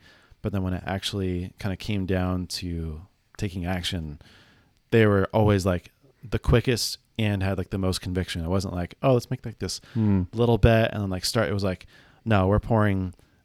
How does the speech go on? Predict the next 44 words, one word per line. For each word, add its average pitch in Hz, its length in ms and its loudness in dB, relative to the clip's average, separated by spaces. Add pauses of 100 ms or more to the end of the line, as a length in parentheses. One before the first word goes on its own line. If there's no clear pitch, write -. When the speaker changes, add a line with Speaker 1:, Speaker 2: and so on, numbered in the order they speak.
(100)
Speaker 1:
eighteen 117 300 2
billion 104 260 4
dollars 95 380 4
into 95 220 -2
Apple 90 200 -2
stock," 78 340 -4 (260)
<laughs> - 260 -10
just, 151 200 0
like, - 80 -2 (220)
you 120 80 -2
know, 90 120 0 (160)
tomorrow. 110 580 6
Speaker 2:
<laughs> - 40 -2 (760)
Speaker 1:
And 110 180 2
it 104 40 4
was 101 120 2
like, 101 160 2
you 113 60 -2
know, 104 80 2
after 104 320 4
a 107 60 6
conversation 110 520 2
last 110 360 4
week, 101 280 0
like, 82 260 -8
"Okay, 101 240 0
this 101 160 0
is 107 60 -4
the 98 80 -2
time 95 260 0
we're 90 100 0
gonna 87 160 -2
do 92 180 -4
it." 76 160 -8 (760)
And, 92 300 0
um, 80 380 -4 (1000)
you 120 60 -2
know, 101 80 -2
some 135 140 -2
of 143 60 0
this 120 160 0
too 110 300 2
is, 101 120 0
like, 87 260 -4